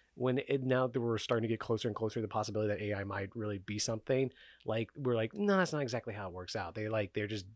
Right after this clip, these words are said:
different, but they don't want, they don't have ids and egos. They don't aspire to love and have a life beyond us and stuff like that. I guess with a little bit with After Yang at the end, that was kind of where I was like, "Ugh," but there was, like, Coconut is, like,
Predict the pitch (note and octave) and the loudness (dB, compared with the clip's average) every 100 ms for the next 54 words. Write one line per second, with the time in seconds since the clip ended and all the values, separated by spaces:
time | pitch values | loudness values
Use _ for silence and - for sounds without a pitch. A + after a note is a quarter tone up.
0 | _ _ A2 C#3+ C3 G#2+ G#2+ G#2+ G#2+ F#2 | _ _ 0 2 4 0 -4 -2 -4 -4
1 | A#2 - - - B2+ B2+ B2+ G#2+ A#2+ A#2+ | -8 -8 -18 0 4 4 2 2 2 2
2 | A#2+ A2+ G#2 G2 G#2 A2+ G#2 F#2+ G2 F#2 | 0 0 -2 -4 -6 -6 -4 -4 -6 -6
3 | G#2+ A2 G#2+ G2 - - - - - - | -2 0 0 -2 -12 -18 -12 -2 0 2
4 | A2 G#2+ - G2 G#2 A#2 A2+ A2+ G#2+ A2+ | 2 0 0 -2 4 6 8 6 4 0
5 | G#2+ A2 G#2+ G#2 G2 G#2 - G#2+ G#2+ G#2+ | -2 0 0 -2 -2 -2 -2 -4 -2 -2
6 | G#2+ G#2 - - G#2 G2+ - G#2 G#2 - | -2 -4 -6 -8 -8 -8 -6 -4 -4 -6
7 | - - - - _ _ _ - F#3+ A3+ | -16 -20 -20 -20 _ _ _ -2 4 4
8 | F#3 E3+ D3+ D3 C3+ A#2+ A#2 B2 A2 G#2+ | 4 4 8 8 8 6 2 0 0 0
9 | G#2 G2+ F2+ G2+ G2 F#2+ F#2 F#2 - G2 | -2 -6 -4 -4 -4 -4 -4 -4 -6 -8
10 | F2+ F#2 F#2 F#2 F2+ F2+ E2+ _ - C3+ | -8 -8 -6 -6 -6 -8 -8 _ -10 -8
11 | A#2 - C3 B2 - - C#3+ C3 - - | -6 -4 0 0 -2 0 0 0 -10 -14
12 | - F#3 G3+ D#3+ C3+ A#2 G#2 G#2+ G2+ - | -4 0 4 4 4 2 0 -2 -4 -6